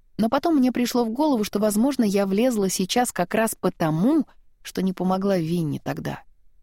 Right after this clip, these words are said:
Похоже, во мне подспудно копилась злость от того, что я пустила ту дерьмовую ситуацию на самотёк. Когда я уже проходила мимо, краем глаза заметила, что хулиганы отступили. И, нужно отметить, чувствовала я себя при этом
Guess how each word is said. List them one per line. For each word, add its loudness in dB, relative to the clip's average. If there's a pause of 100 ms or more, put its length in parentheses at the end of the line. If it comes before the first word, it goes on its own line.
(440)
Похоже, 0
во 2
мне 4
подспудно 0
копилась 2
злость 0
от -4
того, 0
что -2
я 0
пустила -2
ту -4
дерьмовую 0
ситуацию -4
на -6
самотёк. -6 (640)
Когда 0
я 2
уже -2
проходила -2
мимо, 2 (480)
краем 2
глаза 2
заметила, 0
что -4
хулиганы 0
отступили. -4 (480)
И, 0
нужно 2
отметить, 0
чувствовала -2
я -2
себя -2
при -6
этом -10